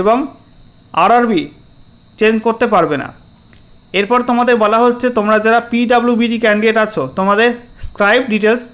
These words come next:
ফিল করতে হবে অ্যাপ্লিকেশন পোর্টালে। এটা তোমাদের সাতাশে অক্টোবর থেকে একত্রিশে অক্টোবর দু হাজার পঁচিশ এই তারিখের মধ্যে করতে হবে, ঠিক আছে? নেক্সট দেখো, তোমাদের এখানে বলা হয়েছে তোমাদের এখানে সেকশন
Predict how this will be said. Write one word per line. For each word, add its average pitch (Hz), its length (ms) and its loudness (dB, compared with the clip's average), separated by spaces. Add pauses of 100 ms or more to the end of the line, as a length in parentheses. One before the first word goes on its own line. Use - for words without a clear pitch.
(220)
ফিল 220 240 0
করতে 214 260 -2
হবে 226 140 2 (140)
অ্যাপ্লিকেশন 202 580 -2
পোর্টালে। 160 320 -2 (540)
এটা 202 120 0 (100)
তোমাদের 240 280 2 (140)
সাতাশে 220 420 0
অক্টোবর 214 360 0
থেকে 220 180 -2
একত্রিশে 214 420 -4
অক্টোবর 202 360 0
দু 170 100 -4
হাজার 180 240 -2
পঁচিশ 185 220 -6 (120)
এই 175 120 0
তারিখের 175 320 0
মধ্যে 170 260 -4
করতে 143 240 -4
হবে, - 160 -8 (720)
ঠিক 180 180 -4
আছে? 247 160 0 (1500)
নেক্সট 220 220 -4
দেখো, 254 220 2
তোমাদের 233 280 2
এখানে 233 260 0
বলা 208 200 2
হয়েছে 233 280 2 (1600)
তোমাদের 220 340 2
এখানে 240 200 0 (1040)
সেকশন 233 340 0